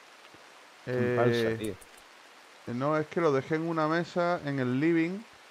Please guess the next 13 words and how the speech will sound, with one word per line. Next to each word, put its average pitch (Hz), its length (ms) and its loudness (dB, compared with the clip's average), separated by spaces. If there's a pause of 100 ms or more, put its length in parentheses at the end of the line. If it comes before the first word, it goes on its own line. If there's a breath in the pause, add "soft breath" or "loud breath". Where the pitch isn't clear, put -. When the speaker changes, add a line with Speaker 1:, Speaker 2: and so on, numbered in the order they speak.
(220)
Speaker 2:
y 123 100 -2
estaba 147 340 4
en 160 80 0
el 135 140 0
comedor. 120 440 2 (360)
Tío, 160 200 6
nuestra, 123 540 4 (180)
tu 127 100 2
abuela 131 320 6
nos 170 240 4
va 151 60 12
a 175 40 10
odiar, 135 680 4